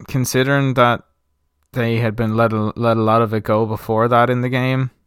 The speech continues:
I thought it was a bit surprising. But,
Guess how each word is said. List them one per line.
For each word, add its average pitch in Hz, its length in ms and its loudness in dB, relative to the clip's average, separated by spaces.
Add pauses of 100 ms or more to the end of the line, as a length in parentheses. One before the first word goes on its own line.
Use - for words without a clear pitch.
(140)
I 110 140 -8
thought 110 240 2
it 107 40 0
was 107 120 -4
a 107 60 -6
bit 113 220 0 (140)
surprising. 120 720 0 (640)
But, 113 420 -2